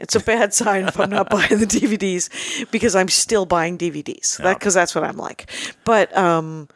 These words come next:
Speaker 1: so, but Discovery, I saw the first season. I have not yet seen the second season.
Speaker 2: Oh, okay. Well, I think you're in for a treat. I think, uh, the, the, uh,
Speaker 1: Because I loved, it was weird, the first season of Discovery.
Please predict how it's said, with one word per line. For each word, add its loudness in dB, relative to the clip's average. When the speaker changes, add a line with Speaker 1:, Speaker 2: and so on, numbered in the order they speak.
Speaker 1:
so, 2
but 0
Discovery, 2
I 2
saw 2
the -4
first -2
season. -2
I 0
have -4
not -2
yet -2
seen -2
the -8
second -4
season. -10
Speaker 2:
Oh, 2
okay. -4
Well, -4
I 2
think -8
you're -2
in -6
for -2
a 0
treat. -2
I 0
think, -8
uh, 2
the, 2
the, 0
uh, 2
Speaker 1:
Because 0
I 2
loved, 0
it 4
was 2
weird, 2
the 0
first 2
season 0
of -4
Discovery. 0